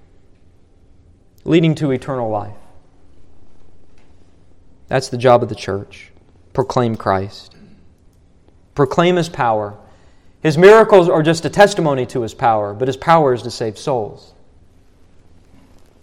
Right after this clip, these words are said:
This past week, some keys were found in the parking lot out here last Sunday. And so I was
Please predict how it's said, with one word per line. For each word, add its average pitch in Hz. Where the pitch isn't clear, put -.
This 143
past 143
week, 147
some 151
keys 165
were 135
found 151
in 135
the 120
parking 254
lot 110
out 110
here 104
last -
Sunday. 110
And 156
so 180
I 160
was 147